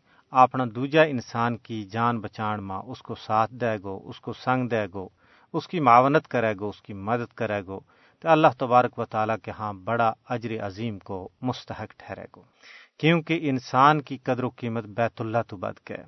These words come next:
ایک انسان نہ مارنو، پوری کائنات نہ مارنو ہے،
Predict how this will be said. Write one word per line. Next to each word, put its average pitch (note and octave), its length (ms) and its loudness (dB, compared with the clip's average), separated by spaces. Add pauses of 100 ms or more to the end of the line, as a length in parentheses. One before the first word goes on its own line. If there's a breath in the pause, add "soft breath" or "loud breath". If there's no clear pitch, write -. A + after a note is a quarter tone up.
(760 loud breath)
ایک C#3+ 300 4
انسان C#3 520 4
نہ B2+ 140 2
مارنو، A2 480 2
پوری A#2 360 -6
کائنات A2 600 0
نہ A2 80 -6
مارنو G2 460 -8
ہے، F#2+ 100 -10